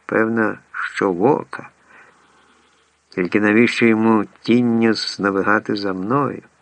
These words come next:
Ми ж навіть не знайомі, а може, для вбивці це ще й краще? Стривай, чому я вирішив,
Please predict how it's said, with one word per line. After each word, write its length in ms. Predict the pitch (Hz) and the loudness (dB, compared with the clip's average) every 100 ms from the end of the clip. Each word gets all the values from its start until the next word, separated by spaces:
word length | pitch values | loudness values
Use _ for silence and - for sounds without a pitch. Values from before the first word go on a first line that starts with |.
| _ _ _ _ _ _ _ _ _ - | _ _ _ _ _ _ _ _ _ -10
Ми 160 | 87 104 | -2 -2
ж 100 | 104 | 2
навіть 320 | 110 104 95 | 2 2 -2
не 140 | 104 95 | -4 -4
знайомі, 760 | 95 101 95 107 123 117 95 - - - 98 | -2 -2 0 2 2 0 -4 -14 -20 -10 -4
а 80 | |
може, 300 | 95 110 120 | -2 0 2
для 200 | 107 110 | 2 2
вбивці 800 | 104 92 95 123 127 - 123 117 - _ _ _ _ _ | 0 -2 2 2 2 0 0 0 -4 _ _ _ _ _
це 160 | - 110 | -2 0
ще 220 | - 107 | 0 -2
й 160 | 92 - | -2 -6
краще? 640 | - 104 139 - - - - _ _ _ _ _ _ _ _ _ _ _ _ _ _ _ _ _ _ _ _ _ _ _ _ _ _ _ _ | -6 -4 -2 -4 -10 -16 -20 _ _ _ _ _ _ _ _ _ _ _ _ _ _ _ _ _ _ _ _ _ _ _ _ _ _ _ _
Стривай, 680 | - - - - 135 123 101 | -14 -10 -6 0 4 4 2
чому 400 | - 107 113 165 | -2 -4 -2 0
я 120 | 180 | 2
вирішив, 680 | 180 185 175 - 160 151 131 | 2 2 4 4 4 4 0